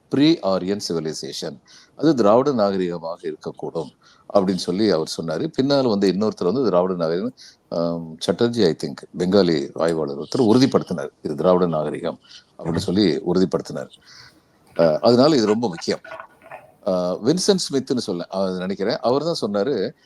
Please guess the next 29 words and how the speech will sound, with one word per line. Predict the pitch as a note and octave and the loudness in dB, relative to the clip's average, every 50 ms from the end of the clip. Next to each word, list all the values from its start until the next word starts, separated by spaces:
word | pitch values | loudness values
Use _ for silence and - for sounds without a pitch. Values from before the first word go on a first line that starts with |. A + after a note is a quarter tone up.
| _ _ _ _ _ - | _ _ _ _ _ -6
"இந்தியாவின் | F#2+ F2+ F2+ A2+ C3+ E3 E3+ F#3 F#3+ F3+ E3 D#3 D3+ E3+ F#3 F#3+ - _ | -4 -2 0 0 0 0 2 4 4 6 4 4 2 0 -2 -4 -8 _
உண்மையான | - G#2+ A2+ C3 D3 D#3 D3+ D3+ D3+ D3+ D3+ E3 F#3 - - - | -6 -4 -2 -2 -2 0 0 0 0 0 0 -2 -2 -4 -6 -6
வரலாற்று | G2+ G#2 G#2 A#2 A#2+ A#2+ A#2+ A#2 A2+ - - G#2+ G2 F#2 F2 - | -4 -2 -2 0 0 0 0 -2 -2 -2 -2 0 0 0 0 -2
பயணம் | - G2 F#2+ G2 G2+ A#2+ D#3 - - - _ _ _ _ | -4 -4 -2 0 0 -2 -2 -4 -8 -14 _ _ _ _
தென்னிந்தியாவிலிருந்து | - B2+ C#3 E3 F3+ F3+ E3 F3 E3 D3+ C#3+ C#3 B2+ B2 A#2+ C3 D3 D3 - A#2 | -2 -2 0 0 0 0 2 4 4 4 4 4 2 0 0 -2 -4 -6 -4 -2
துவங்கப்பட | G#2+ A2+ A2+ A2+ G2+ - G2 F#2 | -2 -2 -2 -2 -4 -2 -2 -2
வேண்டும்னு." | F2+ F2 E2+ E2 F2 D#2+ D#2 - - _ _ _ _ _ _ - | -2 -2 -2 -4 -6 -8 -8 -12 -18 _ _ _ _ _ _ -20
இப்ப | - - G2 | -12 -8 -6
என்னை | F2+ F2+ G2 A#2 B2+ | -4 0 0 2 2
கேட்டா, | C3 C#3 C3+ E3 D3+ - | 2 4 4 4 2 2
அவரு | - G#2 A#2+ C3+ D3+ | 0 -2 0 0 0
கூட | D3 - - - C3+ | -2 -2 0 2 2
ஒரு | A2+ G2 | 2 0
சொல்ல | F#2 - G2 F#2 G2+ G2 F2+ | -2 -4 -4 -2 -2 -2 -4
வைக்கணும். | - - G2+ D#2+ C#2+ - _ - - - - - _ | -4 -6 -8 -8 -8 -12 _ -20 -20 -20 -20 -20 _
அவர் | - - F2+ E2+ | -10 -8 -6 -4
சொன்னது | - - G#2+ A#2+ D3+ D3+ | -2 0 0 2 4 4
வந்து | C#3+ C3+ C#3+ C#3+ | 4 4 4 4
அந்நேரம், | B2 A2+ C3 D3+ C#3+ G#2+ | 4 4 4 2 2 0
இன்-, | B2 B2 B2 - | -2 -2 -2 -4
இன்னைக்கு | B2 B2+ C#3+ E3 E3+ - E3+ | -4 -2 -2 -2 0 2 2
வரைக்கும் | E3+ E3+ F3 - F3 C#3 A#2 C3 - - - - _ _ - | 2 2 2 2 0 0 0 -2 -4 -8 -16 -20 _ _ 0
அது | - A#2+ B2 | 2 2 4
ரொம்ப | A#2 B2+ D3 D#3 C#3+ - | 4 2 2 2 2 4
சீரியஸா | D3+ D#3 D3+ D#3 D#3 - D#3 C#3 | 4 4 2 2 2 2 2 2
வந்து | B2+ A#2+ B2 C3 C3+ B2 A2+ G#2+ F#2+ F#2+ - _ _ _ _ | 2 0 0 0 0 2 2 2 0 -2 -6 _ _ _ _
எடுத்துக்கொள்ளப்படவில்லை. | - - A2+ B2+ D3+ - D#3+ D3 C#3 B2+ A2 - A2 G#2 G2+ G#2 G#2+ A2 G2 - - _ _ _ _ _ _ _ _ _ _ _ | 0 2 2 2 2 0 2 2 4 4 2 2 2 2 2 2 2 0 0 -2 -4 _ _ _ _ _ _ _ _ _ _ _
அவர் | - F#2 G2+ G2 | -6 -4 -4 -2
சொன்னது | F#2+ - A2+ A2 A#2+ A#2 F#2+ F2 E2+ G#2 B2 - | -2 -2 0 0 0 0 0 0 0 -2 -2 -4